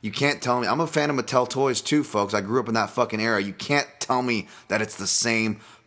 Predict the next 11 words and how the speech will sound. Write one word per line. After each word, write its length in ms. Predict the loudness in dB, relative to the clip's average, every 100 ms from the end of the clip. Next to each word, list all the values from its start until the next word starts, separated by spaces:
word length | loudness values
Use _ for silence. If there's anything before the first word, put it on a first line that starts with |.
| 0
fucking 360 | 0 2 -4
thing 200 | -2 -2
as 120 | 0 0
Mar-, 280 | 0 0
Marvel 400 | 2 2 2 0
at 80 | -4
least 180 | -4 -6
has 120 | -6
comic 380 | -6 -2 -2 0
books, 200 | -2 -2
literature, 560 | -4 -4 -4 -2 -4